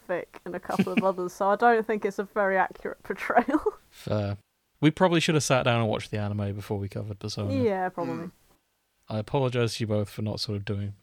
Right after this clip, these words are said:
Speaker 2: better preparation and
Speaker 1: That's
Speaker 2: springing
Speaker 1: all right.
Speaker 2: this on you.
Speaker 3: That's fine. I mean, s-, uh, sometimes it's kinda nice to, um,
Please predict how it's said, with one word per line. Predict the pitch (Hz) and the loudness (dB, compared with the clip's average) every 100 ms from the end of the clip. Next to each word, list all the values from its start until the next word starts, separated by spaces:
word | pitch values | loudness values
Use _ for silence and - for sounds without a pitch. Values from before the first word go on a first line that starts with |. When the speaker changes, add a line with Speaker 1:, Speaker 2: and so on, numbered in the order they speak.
| - | -6
Speaker 2:
better | 104 98 | -6 -6
preparation | 101 101 98 101 98 - 104 - | -6 -6 -2 -4 -4 -6 -10 -10
and | 98 104 | -10 -6
Speaker 1:
That's | |
Speaker 2:
springing | 233 220 214 196 | -4 -2 0 0
Speaker 1:
all | |
right. | 233 | 0
Speaker 2:
this | - | -2
on | 110 104 | -4 -4
you. | 104 - _ _ _ | -6 -8 _ _ _
Speaker 3:
That's | 247 240 | 2 4
fine. | - 220 220 131 | 4 6 6 6
I | 107 | 0
mean, | 151 156 | -2 -4
s-, | - | -4
uh, | - 165 | -2 -2
sometimes | 151 196 180 185 156 139 | 0 -2 2 2 2 -2
it's | 135 - | -8 -4
kinda | - 160 143 | 2 2 0
nice | 127 131 127 - | -2 -2 -2 -6
to, | - 135 123 113 120 | -6 -6 -6 -6 -4
um, | 117 117 110 107 | -2 -2 -6 -12